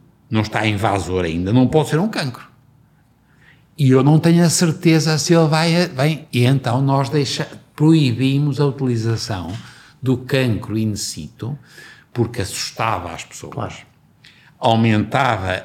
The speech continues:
Speaker 1: as sobrecargas dos seguros, porque as pessoas diziam, as pessoas passavam a ter uma vida miserável.
Speaker 2: Então agora diz-se o quê?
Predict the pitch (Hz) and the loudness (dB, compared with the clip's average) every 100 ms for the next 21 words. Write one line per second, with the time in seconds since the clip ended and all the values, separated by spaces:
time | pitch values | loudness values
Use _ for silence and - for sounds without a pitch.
0 | - 95 - 110 92 92 117 107 92 90 | -8 -8 -6 -6 -6 -6 -4 -4 -4 -6
1 | 87 98 95 - - 90 104 104 85 76 | -10 -10 -10 -10 -8 -2 0 0 0 -8
2 | - - 87 - - 98 85 71 - - | -14 -10 -10 -10 -8 -6 -6 -8 -16 -20
3 | 85 143 - - - - 156 127 139 - | -20 -20 -20 -20 -20 -4 -2 0 -2 -2
4 | 139 127 131 - 123 110 117 107 117 117 | 0 0 -2 0 -2 0 0 0 -2 -4
5 | 120 120 - 131 120 117 160 131 92 90 | -6 -8 -4 -2 0 -2 -2 -4 -6 -6
6 | 135 170 170 165 156 160 - - 92 | -2 0 2 0 0 -2 -6 -6 -6